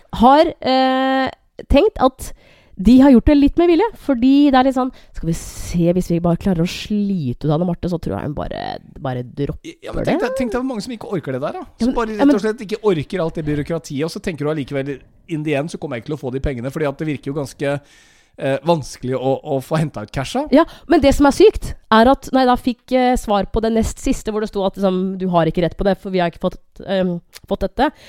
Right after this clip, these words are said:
Speaker 1: Det er jo et langt brev, så du må jo lese alt. Og så var det helt tilfeldig at jeg liksom leste litt lenger ned da, hvor det faktisk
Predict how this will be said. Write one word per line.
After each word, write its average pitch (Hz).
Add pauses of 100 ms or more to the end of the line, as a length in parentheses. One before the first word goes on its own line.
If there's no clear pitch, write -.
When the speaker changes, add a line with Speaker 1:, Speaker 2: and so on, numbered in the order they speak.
(280)
Speaker 1:
Det -
er 254
jo -
et 226
langt 196
brev, 226
så 214
du 208
må 202
jo 262
lese 185
alt. 254
Og 247
så 262
var 233
det 269
helt -
tilfeldig 208
at 185
jeg 214
liksom 202
leste 226
litt 403
lenger 220
ned 190
da, 165 (680)
hvor 262
det 359
faktisk 294